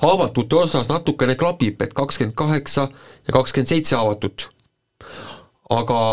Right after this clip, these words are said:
nüüd on väga suur vahe mõlema variandi vahel langenute puhul, et kakskümmend neli surnut ja nelikümmend viis surnut. Kumb see nüüd õige on, seda ei ole võimalik enam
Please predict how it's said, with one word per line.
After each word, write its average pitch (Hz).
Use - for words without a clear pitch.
nüüd 131
on 117
väga 147
suur 120
vahe 123
mõlema 120
variandi 131
vahel 117
langenute 113
puhul, 104
et -
kakskümmend 123
neli 160
surnut 120
ja 117
nelikümmend 127
viis 135
surnut. 104
Kumb 160
see 127
nüüd 123
õige 127
on, 110
seda 139
ei 123
ole 123
võimalik 117
enam 110